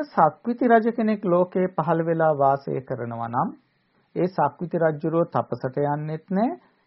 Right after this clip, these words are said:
ඒ වගේම මේ සක්විති රජුරෝ මරණයටපත් වෙන්නෙත් නෑ. ඒ වගේම බුදු කෙනෙක් ලෝකේ පහළ වෙලා සත්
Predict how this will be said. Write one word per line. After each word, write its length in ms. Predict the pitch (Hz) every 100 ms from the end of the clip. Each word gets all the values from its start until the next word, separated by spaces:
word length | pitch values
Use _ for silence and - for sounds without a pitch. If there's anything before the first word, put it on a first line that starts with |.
| -
ඒ 140 | 160
වගේම 460 | 170 185 185 180 202
මේ 180 | 208 214
සක්විති 540 | 208 156 - 196 196
රජුරෝ 560 | 185 180 165 208 226 262
මරණයටපත් 800 | 208 165 175 196 196 202 202 -
වෙන්නෙත් 340 | 247 269 269
නෑ. 220 | - 113 - _ _ _ _ _ _ _ _ _ -
ඒ 180 | 185 220
වගේම 580 | 285 269 254 185 180 240 320
බුදු 340 | 160 160 226
කෙනෙක් 440 | - 240 247 254
ලෝකේ 500 | 175 170 185 190 196 202 -
පහළ 380 | 131 139 156 139
වෙලා 380 | 117 104 95 - _ _ _ _ _ _ _ - -
සත් 220 | 190